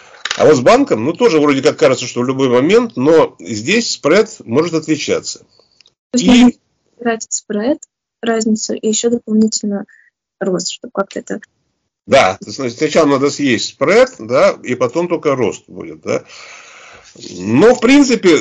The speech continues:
Speaker 1: еще там немаловажный момент, э, э, вот такие вклады не входят в систему страхования.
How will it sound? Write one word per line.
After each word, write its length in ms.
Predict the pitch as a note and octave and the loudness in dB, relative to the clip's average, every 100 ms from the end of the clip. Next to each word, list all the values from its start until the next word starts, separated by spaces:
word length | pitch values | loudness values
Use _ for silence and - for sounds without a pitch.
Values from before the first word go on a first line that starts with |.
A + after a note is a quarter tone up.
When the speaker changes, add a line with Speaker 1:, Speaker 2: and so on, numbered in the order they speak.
| - | 0
Speaker 1:
еще 400 | F3+ F#3 G3+ F#3+ | -2 2 2 2
там 320 | D3+ C3+ C3+ | 2 2 0
немаловажный 560 | D3+ D3+ D3 D3 B2 C3 | -2 0 2 2 0 -2
момент, 400 | D3 G#3+ A3 C3+ | 0 0 -2 -4
э, 200 | C3+ A#2+ - | -4 -4 -8
э, 380 | F2+ G#2 C3+ C3 | -14 -6 0 0
вот 180 | B2+ C#3 | 0 -2
такие 340 | D#3+ D#3 C#3+ | -2 2 0
вклады 420 | - - F3+ G3+ C#3 | 0 0 2 4 2
не 120 | C3+ | 0
входят 320 | - E3+ E3+ | 0 0 2
в 40 | |
систему 380 | D3 - C#3+ C#3+ | -2 -4 -2 -2
страхования. 720 | C3+ C3+ C3 A#2+ G2+ E2 - | -4 -4 2 4 2 0 -8